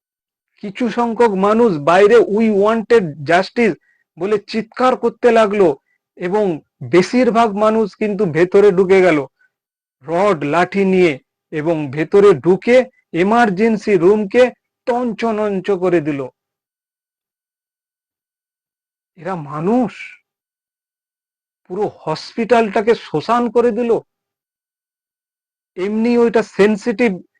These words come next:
জায়গা, আরজি কর হসপিটাল। কিছুদিন আগেই ন তারিখে ভোরে এক জুনিয়র ডাক্তারকে ধর্ষণ এবং খুন করা হয়।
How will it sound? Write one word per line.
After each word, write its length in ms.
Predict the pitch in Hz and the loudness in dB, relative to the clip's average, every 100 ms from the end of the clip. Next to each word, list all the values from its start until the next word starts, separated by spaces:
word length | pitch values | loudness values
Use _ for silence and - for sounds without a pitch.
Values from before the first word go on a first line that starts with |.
| - | -12
জায়গা, 560 | 147 208 214 220 185 - _ _ - | -4 0 2 2 0 -2 _ _ -8
আরজি 380 | 160 170 160 196 | -4 -4 -4 -2
কর 160 | 214 | 0
হসপিটাল। 680 | 180 190 190 - 190 180 127 - _ _ _ _ _ _ | 0 -2 -2 -4 2 2 2 -6 _ _ _ _ _ _
কিছুদিন 540 | 180 - 220 202 214 - | -18 -10 -6 -2 -2 -4
আগেই 500 | - 175 190 220 143 - _ _ _ 143 | -4 -2 2 2 0 -8 _ _ _ _
ন 280 | 147 175 202 | -6 -4 -2
তারিখে 480 | 214 208 220 233 | 0 0 0 2
ভোরে 540 | 202 - 151 185 185 131 _ _ _ _ _ _ _ _ _ _ _ _ | 0 0 2 4 4 2 _ _ _ _ _ _ _ _ _ _ _ _
এক 200 | 165 139 | -12 -12
জুনিয়র 480 | 123 180 208 226 202 | -2 0 2 2 2
ডাক্তারকে 580 | 160 190 - 220 202 185 | 2 0 -2 -4 0 -2
ধর্ষণ 600 | 120 160 180 - 233 220 | 0 -2 -2 -2 -2 0
এবং 300 | 196 196 190 | 0 0 -2
খুন 300 | - 214 233 208 | -2 -2 -2 2
করা 240 | 233 226 | 2 2
হয়। 240 | 196 160 | 2 0